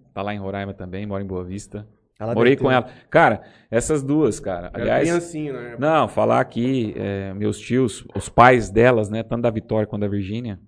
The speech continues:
Speaker 1: elas eram crianças, bem crianças. E, cara, os caras tiveram o culhão de levar um cara marmanjão de vinte e um anos pra, pra dentro de casa, né, num estado
Speaker 3: Pra desbravar o Brasil junto.
Speaker 1: num estado que eles não conheciam também, fazia um ano que eles estavam lá.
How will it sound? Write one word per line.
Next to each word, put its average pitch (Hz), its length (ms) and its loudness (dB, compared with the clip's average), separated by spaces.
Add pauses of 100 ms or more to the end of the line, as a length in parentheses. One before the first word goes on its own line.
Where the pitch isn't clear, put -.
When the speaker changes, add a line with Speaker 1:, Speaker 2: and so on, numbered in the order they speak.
(200)
Speaker 1:
elas 101 200 -2
eram 101 160 -2
crianças, 123 440 -2
bem 101 160 -4
crianças. 98 460 -10 (840)
E, 101 160 -2
cara, 107 320 6
os - 80 -2
caras 110 280 2
tiveram 123 360 4
o 131 60 -4
culhão 123 420 2
de 110 480 -4 (140)
levar 104 280 0
um 113 80 -4
cara 113 300 0
marmanjão 110 680 -4
de 101 160 -8
vinte 107 280 -10
e 120 60 -10
um 113 160 -6
anos 113 280 -6
pra, 104 320 -6
pra 104 100 -6
dentro 107 200 -4
de 98 60 -18
casa, 113 480 -6 (920)
né, 113 180 2
num 117 140 0
estado 123 400 2
Speaker 3:
Pra 127 80 2
desbravar 127 500 -2
o 131 60 -4
Brasil 123 340 -6
junto. 123 340 -6
Speaker 1:
num 131 220 0
estado 131 500 2
que 127 280 -4
eles 127 180 -2
não 127 160 -4
conheciam 135 560 -6
também, 117 400 -4
fazia 113 480 -2
um 117 260 -4
ano 123 380 -2
que - 80 -10
eles 107 80 -6
estavam 107 340 -4
lá. 110 320 -8